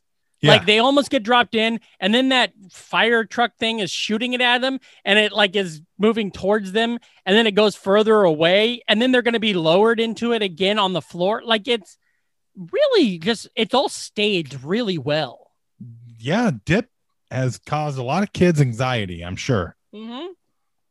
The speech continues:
Speaker 2: It's why, it also is why a lot of us never got into chewing tobacco.
Speaker 1: See, I like that scene because that's when Valiant really starts kicking ass. 'Cause
Speaker 2: Oh,
Speaker 1: he
Speaker 2: yeah.
Speaker 1: do-, he does his musical number.
Speaker 2: He does, like, the shtick,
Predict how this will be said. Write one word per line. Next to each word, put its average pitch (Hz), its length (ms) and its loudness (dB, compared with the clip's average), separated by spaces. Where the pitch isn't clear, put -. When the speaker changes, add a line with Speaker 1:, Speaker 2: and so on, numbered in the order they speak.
Speaker 2:
It's 202 120 -4
why, 220 160 4
it 220 160 0
also 220 440 2
is 190 120 -6
why 208 140 2
a 196 60 2
lot 214 160 2
of 220 80 -2
us 196 160 -6
never 190 220 -2
got 180 180 0
into 151 640 -6
chewing 269 360 -6
tobacco. 113 380 -16
Speaker 1:
See, 143 140 4
I 151 80 6
like 233 260 4
that 175 280 2
scene 127 280 -2
because 123 180 -2
that's 160 160 0
when 127 140 -2
Valiant 113 480 -2
really 110 200 -2
starts 101 260 -4
kicking 104 280 -6
ass. 92 420 -6
'Cause 135 240 8
Speaker 2:
Oh, 120 40 4
Speaker 1:
he 143 100 6
Speaker 2:
yeah. 143 180 2
Speaker 1:
do-, 123 80 -4
he 143 100 6
does 143 240 4
his 123 180 -2
musical 139 440 4
number. 101 260 -4
Speaker 2:
He 226 60 0
does, 233 200 2
like, 214 200 0
the 180 80 0
shtick, - 400 -4